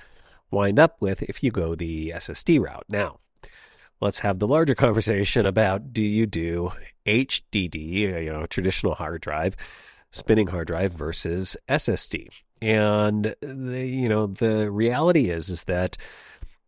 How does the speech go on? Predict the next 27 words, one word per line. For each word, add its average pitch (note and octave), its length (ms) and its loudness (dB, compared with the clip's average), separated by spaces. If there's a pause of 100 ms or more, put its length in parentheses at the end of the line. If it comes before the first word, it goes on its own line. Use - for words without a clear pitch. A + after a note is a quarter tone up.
(120)
spinning G#3+ 440 6
drives F#2 560 2 (260)
are G2+ 380 6
going A#2 380 2
to A2 240 4
be G2 560 0
more G#2+ 340 4
affordable, A2+ 720 4 (400)
uh, F#2 180 -2
in F#2 220 -2
terms F#2 520 -2
of F2 760 -2 (260)
cost F#2 420 0
for G2 260 -2
overall D#2+ 340 -4
storage. B2+ 760 2 (340)
They - 140 0
still D#3 440 2
are. E2+ 400 -4 (240)
And, G2+ 640 2
uh, G2+ 480 0
they A2+ 280 4
have G#2+ 380 -2
some D3+ 260 2
advantages G2+ 640 2
and F2+ 400 -4 (640)
some D#2+ 380 -2